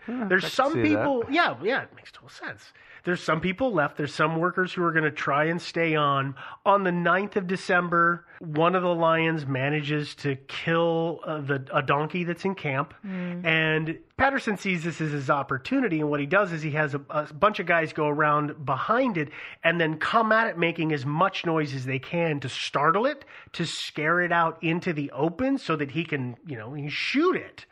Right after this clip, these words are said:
Speaker 2: Well, he does manage to, to hit it. He does manage to wound the lion, but it, it, it gets away. But he's pretty sure that it's gonna come back 'cause it wants to get the meal, the, the donkey.
Speaker 1: Yeah,
Speaker 2: So
Speaker 1: I would.
Speaker 2: what does he do?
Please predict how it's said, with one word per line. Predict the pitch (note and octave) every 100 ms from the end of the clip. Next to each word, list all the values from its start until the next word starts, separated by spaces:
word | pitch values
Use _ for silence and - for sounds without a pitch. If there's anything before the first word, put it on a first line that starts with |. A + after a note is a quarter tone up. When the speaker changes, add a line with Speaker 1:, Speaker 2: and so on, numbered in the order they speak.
| -
Speaker 2:
Well, | G3+ G3+ -
he | A3 A#3+
does | G#3 C#4 D#4 F4+ C#4+
manage | G#3+ G#3 A#3 B3+ A#3+ F#3+ -
to, | F3+ D#3+ D3+
to | - D3+
hit | A#2+ A#3+ G3
it. | C#3+
He | C#3
does | D#3 G3+
manage | F#3 F#3+ F3+ D#3+ -
to | D3
wound | C3+ D3 E3+ F3+ D3+
the |
lion, | C#3 C3+ C3 C3
but | C3 D3
it, | D3+
it, | F3 E3+
it | G3+ D3+ C3+
gets | G3 G3+ F3+
away. | D#3 D#3 D3 A2+ A2+ - - - -
But |
he's | F#3 C#4+ C4+
pretty | - G3+
sure | F3+ F3+ D#3+
that | C#3+
it's | C3
gonna | C3+ B2+
come | C3+ C3
back | C#3 A2 -
'cause | C3
it | C3+ D#3+
wants | D3+ D#3+ D#3 -
to | E3+
get | C3 C3+ A#2+ - C3+
the | C#3
meal, | D3+ G#3 F#3+ B2 B2+
the, | C#3 C#3 -
the | D#3
donkey. | F3 F#3 F3 - - _ _ _
Speaker 1:
Yeah, | E3+ A2 - - -
Speaker 2:
So | - G#2+ A#2+
Speaker 1:
I | F#3
would. | C3 A2 A#2 - _
Speaker 2:
what | B2+ B2+
does | D3 D3
he | A3
do? | E3+ E3 D#3+ G3